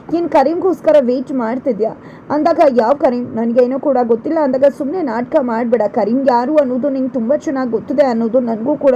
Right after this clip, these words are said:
ತುಂಬ ಚೆನ್ನಾಗಿ ಗೊತ್ತಿದೆ. Already ನಿನ್ನ ಪಾರ್ಟ್ನರ್ ಕರೀಂ ಕಂಬಿ ಹಿಂದೆ ಇದ್ದಾನೆ, already ಕಂಬಿ ಎಣಿಸ್ತಿದ್ದಾನೆ" ಅಂತ ಹೇಳಿ ಮಾತನಾಡ್ತಾರೆ.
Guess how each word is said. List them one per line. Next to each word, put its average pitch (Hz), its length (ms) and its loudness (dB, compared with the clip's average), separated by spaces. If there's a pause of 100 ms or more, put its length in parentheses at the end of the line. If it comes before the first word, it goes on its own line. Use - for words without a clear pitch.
(120)
ತುಂಬ 233 200 0
ಚೆನ್ನಾಗಿ 226 360 -2
ಗೊತ್ತಿದೆ. 208 360 -2 (240)
Already 349 460 2
ನಿನ್ನ 330 240 0
ಪಾರ್ಟ್ನರ್ 277 500 -2
ಕರೀಂ 269 360 0
ಕಂಬಿ 220 300 -2
ಹಿಂದೆ 240 560 0 (960)
ಇದ್ದಾನೆ, 269 400 2
already 262 560 2
ಕಂಬಿ 240 300 -4
ಎಣಿಸ್ತಿದ್ದಾನೆ" 262 680 -4
ಅಂತ 233 220 -2
ಹೇಳಿ 269 640 0
ಮಾತನಾಡ್ತಾರೆ. 226 1300 0